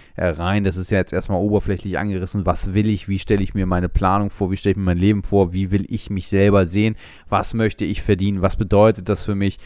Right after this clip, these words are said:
Was muss ich dafür tun? Das sind die Fragen, die dann kommen, mit denen sich die Schüler dann eben auch in Workshops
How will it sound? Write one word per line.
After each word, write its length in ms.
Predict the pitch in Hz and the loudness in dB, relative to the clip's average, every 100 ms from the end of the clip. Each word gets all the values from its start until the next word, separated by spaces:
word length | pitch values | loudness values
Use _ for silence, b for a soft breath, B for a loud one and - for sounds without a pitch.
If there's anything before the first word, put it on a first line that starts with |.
| b b | b b
Was 200 | 104 - | 0 0
muss 160 | 113 | 0
ich 80 | 101 | 0
dafür 340 | 110 90 98 - | 2 2 0 -4
tun? 380 | - 127 131 - B | -2 0 0 -4 B
Das 180 | 120 117 | 0 0
sind 140 | 127 113 | -2 -2
die 80 | 98 | -2
Fragen, 440 | - 104 117 113 | 0 2 2 0
die 100 | 98 | -2
dann 200 | 92 90 | -2 0
kommen, 380 | - 131 160 151 | 4 4 4 -4
mit 140 | 98 92 | -4 2
denen 180 | 120 120 | 4 2
sich 120 | 107 | -2
die 140 | 104 | -4
Schüler 320 | - 127 120 104 | -4 0 2 2
dann 100 | 95 | 0
eben 160 | 101 | -2
auch 140 | 87 90 | -2 -2
in 100 | 92 | -2
Workshops 560 | 98 107 110 - - | -2 -2 -4 -4 -8